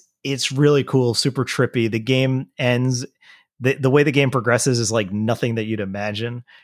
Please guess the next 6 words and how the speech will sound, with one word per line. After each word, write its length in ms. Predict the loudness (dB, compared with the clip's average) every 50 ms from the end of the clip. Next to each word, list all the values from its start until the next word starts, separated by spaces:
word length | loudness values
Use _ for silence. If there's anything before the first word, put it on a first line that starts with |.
| _ _ _ _ -6
It, 300 | -6 -6 -6 _ -20 -12 -2
it 200 | -2 -2 -2 -2
throws 360 | 0 2 2 4 4 2 -2 -4 -8 _ _ -4
every 400 | -2 0 0 0 0 0 0 0
sci-fi 1120 | 0 0 0 0 2 2 0 0 0 -2 -4 0 2 4 4 6 6 4 4 2 0 -2 _ _ _ _ _ _ _ _ _ -8
concept 720 | -6 0 2 2 2 2 2 0 2 2 0 0 -2 -8